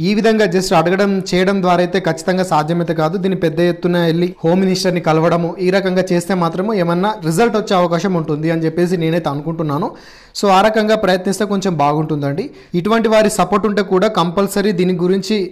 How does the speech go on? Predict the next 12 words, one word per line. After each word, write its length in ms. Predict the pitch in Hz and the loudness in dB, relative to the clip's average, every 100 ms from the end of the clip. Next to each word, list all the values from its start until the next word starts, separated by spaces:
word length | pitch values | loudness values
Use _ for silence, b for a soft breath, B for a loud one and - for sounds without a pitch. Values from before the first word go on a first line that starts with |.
| - 165 | -6 -4
ఒక 80 | 180 | -4
స్పష్టత 400 | - 151 - 196 190 | -2 -2 0 0 0
అయితే 120 | 170 143 | 0 -2
వస్తుంది. 360 | 139 175 180 302 B B 180 | -2 -2 -2 -4 B B 2
మరి 120 | 185 | 2
అప్లికేషన్స్ 480 | 170 214 220 226 220 220 | 2 2 2 2 2 2
అయితే 120 | 220 | 0
స్టార్ట్ 220 | 214 180 180 | 2 2 2
అయిపోయినాయి, 320 | 185 190 220 | 0 0 2
మరి 100 | 208 185 | 0 0
ఇప్పుడు 140 | 180 | 0
ఏమైనా 180 | 185 185 | 2 2